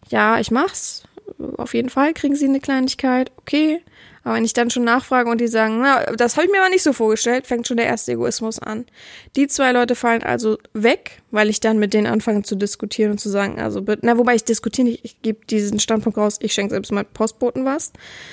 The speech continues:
Dann, ähm, fallen die zwei weg, automatisch, es wird so passieren, es ist immer so.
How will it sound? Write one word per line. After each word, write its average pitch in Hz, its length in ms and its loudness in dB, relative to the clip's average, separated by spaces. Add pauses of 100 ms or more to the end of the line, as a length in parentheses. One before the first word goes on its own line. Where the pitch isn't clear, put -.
(580)
Dann, 214 460 2 (920)
ähm, 208 500 0 (640)
fallen 247 220 2
die 294 100 6
zwei 247 220 2
weg, - 320 -2
automatisch, 240 640 2
es 226 160 -4
wird 277 160 2
so 254 140 0
passieren, 247 360 -2
es 240 120 -6
ist 240 140 -6
immer 269 200 -2
so. 311 220 -2